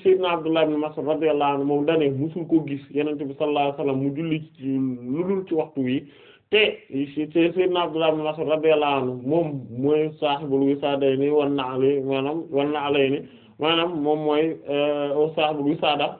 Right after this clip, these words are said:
maanaam mooy, euh, mbasan gi, ah, ak, ak na'layni maanaam mooy, euh, ñaari daalu carax yi moo daan, moo daan, moo daan, euh, solo Yonent bi sallallahu alayhi wasallam ay dàll maanaam moo ko daan tegal di ko yoral ak yu mel noonu te moo daan ànd ak, daan ànd ak moom lu bari bu ne mus koo gis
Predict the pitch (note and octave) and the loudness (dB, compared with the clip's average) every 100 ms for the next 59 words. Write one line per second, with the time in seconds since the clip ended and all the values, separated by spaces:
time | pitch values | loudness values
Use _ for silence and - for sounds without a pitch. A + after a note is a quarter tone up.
0 | B2+ C3 D3 C#3+ D3 D3 D3 D3 C#3+ D#3 | -8 -4 -2 -2 -2 0 -2 -2 -4 -4
1 | D3+ C#3+ D3 D3 C#3 C#3 D#3+ E3 C#3 D#3 | -2 0 0 0 -4 -2 -2 0 -2 -4
2 | - - _ - D3 D3+ D3 C#3+ C#3+ D3+ | -8 -20 _ -4 0 0 -2 -6 -4 -4
3 | D3 D#3 D#3 C#3+ C#3 C#3+ C#3 C#3 D3 C#3+ | 0 0 2 2 0 -2 -4 -4 -4 -2
4 | C#3+ C#3+ B2 C#3 C#3+ D3 D3 D3 C#3+ C#3+ | -4 -4 -8 -6 -4 0 0 2 0 0
5 | C#3 D3+ D3+ D#3 D3+ C#3+ C3+ C#3 D3 D3 | -2 0 0 0 0 0 2 2 2 0
6 | C#3 C#3+ C#3 C3 C#3+ D3 D3 D3 E3 D#3+ | -4 -4 -6 -2 0 0 0 0 -2 -2
7 | D#3+ E3 E3 D#3+ - C3+ C3 C3+ C3 C3 | 0 0 -2 -6 -8 0 2 4 2 2
8 | C3+ D#3 D#3 D3+ D3 D3 C#3 C#3+ D3 B2+ | 0 2 2 2 0 -4 -6 -4 -4 -4
9 | C#3 C#3+ C#3 B2 C3+ C#3 C3+ C#3 D3+ C#3+ | -2 0 0 0 -2 -2 -2 -2 0 0
10 | C#3+ E3 E3+ - - _ - D3+ - E3 | -2 0 0 0 -8 _ -8 -8 0 4
11 | D#3+ F3+ G#3 - _ _ F3+ G3 A3 A3 | 6 6 2 -6 _ _ 0 4 4 6
12 | G#3 F#3 A3+ C#4 _ - - F3+ D#3 F#3 | 4 4 0 -2 _ -20 -2 -2 2 2
13 | G3 F#3+ F3+ F3 E3+ D3+ F3 F#3+ F3 E3+ | 2 2 -2 0 0 4 4 2 0 0
14 | D#3+ D#3 D3+ C3+ D3 C3+ E3 G3 G3 G3+ | 2 2 2 2 4 4 4 4 4 -2
15 | F#3 D#3+ F3+ | 0 0 0